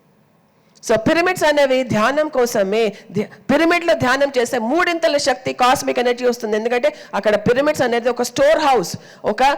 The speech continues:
స్టోరేజ్ రూమ్ లాంటిది మనకి కాస్మిక్ ఎనర్జీకి.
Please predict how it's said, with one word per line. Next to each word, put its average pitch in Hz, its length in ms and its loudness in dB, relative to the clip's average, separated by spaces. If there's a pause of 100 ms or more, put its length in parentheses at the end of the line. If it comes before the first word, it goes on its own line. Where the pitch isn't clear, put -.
(100)
స్టోరేజ్ 311 560 2
రూమ్ 320 280 0
లాంటిది 240 400 0 (120)
మనకి 214 280 0
కాస్మిక్ 214 420 -2
ఎనర్జీకి. 190 460 -2